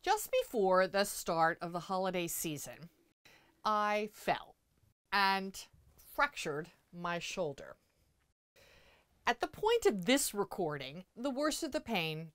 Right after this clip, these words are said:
has subsided, and I'm slowly figuring out what I can do with one arm.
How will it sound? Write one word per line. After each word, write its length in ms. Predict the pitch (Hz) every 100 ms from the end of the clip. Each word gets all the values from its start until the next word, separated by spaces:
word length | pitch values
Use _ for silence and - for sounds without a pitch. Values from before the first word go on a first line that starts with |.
| -
has 220 | 190 175
subsided, 680 | - 180 - 117 117 131 - _ _ -
and 460 | 226 247 277 285 269 185
I'm 380 | 190 180 180 -
slowly 720 | - - 214 226 269 269 269
figuring 600 | 247 - 247 226 233 220
out 280 | 160 160 156
what 120 | 170
I 140 | 175 180
can 220 | - 220
do 280 | 196 160 156
with 280 | 156 175 170 _ _
one 320 | 156 160 160
arm. 260 | 147 113